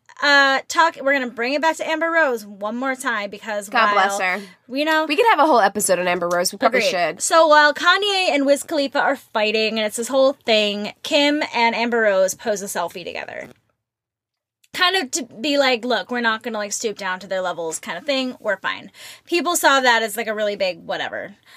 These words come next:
Speaker 1: um, like, a big thing. The last thing that I want to bring up, because it is such a prominent discussion in today's world as far as the Kardashians go,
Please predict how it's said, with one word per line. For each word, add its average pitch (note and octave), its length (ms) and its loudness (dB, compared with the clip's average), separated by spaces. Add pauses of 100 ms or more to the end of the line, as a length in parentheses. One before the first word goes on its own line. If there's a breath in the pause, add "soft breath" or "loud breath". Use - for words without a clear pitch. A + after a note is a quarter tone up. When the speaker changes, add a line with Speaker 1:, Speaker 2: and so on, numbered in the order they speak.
(200 loud breath)
Speaker 1:
um, F3+ 320 0
like, A3 140 -6
a G#3+ 40 -6
big G#3 240 -6 (200)
thing. - 280 -12 (960 loud breath)
The C4 140 4
last D4 360 4
thing D#4+ 260 0
that B3+ 100 4
I A#3 160 6
want A3 280 -4
to B3+ 100 -8
bring G#3+ 200 -2
up, F#3+ 240 0
because A#3 480 -4
it A3 140 -6
is G3+ 180 -4
such - 380 -4
a G3+ 380 -6 (600)
prominent D#4 880 2
discussion G#3+ 720 -2
in G#3 160 -10
today's G3 640 -2 (840)
world G3 580 2
as G3 240 -2
far F#3 140 -2
as F#3 100 -2
the G3+ 80 -6
Kardashians F3 580 -2
go, D3+ 420 -6